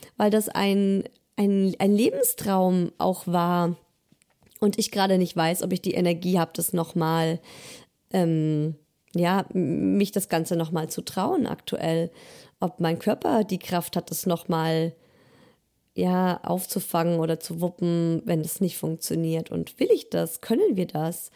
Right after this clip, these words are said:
Und dann hab ich auch immer wieder Nachrichten von, ähm, Hörerinnen oder Followerinnen bekommen, die dann meinten, "Boah, wenn man dir so zuhört, was alles bei dir abgeht und wie es dir geht und wie gestresst du bist,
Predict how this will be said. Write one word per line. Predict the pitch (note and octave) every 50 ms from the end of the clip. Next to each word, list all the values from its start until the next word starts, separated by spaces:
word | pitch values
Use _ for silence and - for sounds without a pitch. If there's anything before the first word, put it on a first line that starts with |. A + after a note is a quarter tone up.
| - - - - - - - - - - _ _ _ _ -
Und | - F#3+ F#3 F#3
dann | F3+ F3 E3+ F3 E3+ - - - _ -
hab | F#3+ G3
ich | G3+ -
auch | G3 F#3+
immer | - - A3+ B3+ C4+ B3+
wieder | A#3+ B3 G#3+ G#3+ F#3 F3+
Nachrichten | F3+ F#3 A#3 - - A3 - - G#3 G3+
von, | - - F3+ F3+ F3 F3 F3 F3 -
ähm, | - F3 F3 F3 F3 - - - _ - -
Hörerinnen | B3 C4 E4 D#4 C4+ B3+ B3+ A3+ A3 G#3+ G#3
oder | F#3 F3+ F3+
Followerinnen | F3+ - A3 C#4 - - G#3+ G#3 G3 F#3+ F#3+ F#3+ F3+
bekommen, | F3+ F#3 - - F3+ F3 F3 F3
die | E3 E3+
dann | E3+ E3+ E3+ F3
meinten, | E3+ E3+ F3 E3+ - F3+ F3 F3+ - - - - - - - - - _
"Boah, | - A3+ C4 B3+ B3
wenn | B3 B3
man | A#3 A#3 A3+ A3+ A3+
dir | G#3+ A#3 A#3
so | A3 A3+
zuhört, | A3 - - C4+ C4+ A#3+ A#3 -
was | G#3 G3+
alles | - - G3 G#3 G#3 -
bei | - G3+
dir | G3 G#3 - -
abgeht | - D4 - - C4 A3
und | G#3+ G#3 G3+
wie | G#3
es | G#3 G3+
dir | - G3 G3
geht | F#3+ - - A3 C4 C#4+ C#4
und | G#3+ G3+ F#3+
wie | G3+ F#3+ F#3+ F#3 G#3
gestresst | G#3 - G3+ - - - A3+ C4 B3+ B3+ -
du | A3+
bist, | G#3 - G#3 G#3 G3+ - -